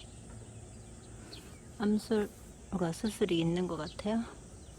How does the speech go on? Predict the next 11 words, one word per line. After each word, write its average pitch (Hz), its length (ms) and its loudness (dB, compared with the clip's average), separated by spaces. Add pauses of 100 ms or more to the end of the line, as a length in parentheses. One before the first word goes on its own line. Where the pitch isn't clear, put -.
(1600)
자, 190 200 -2
밑에는 240 760 6
바크를 226 440 2
깔아주었습니다. 208 1160 2 (1120)
그래도 175 360 4
옆에는 170 800 2 (500)
잡초가 180 460 2
아직 170 220 -2
많이 165 280 0
있습니다. 165 560 -4 (3500)
범부채 226 1160 8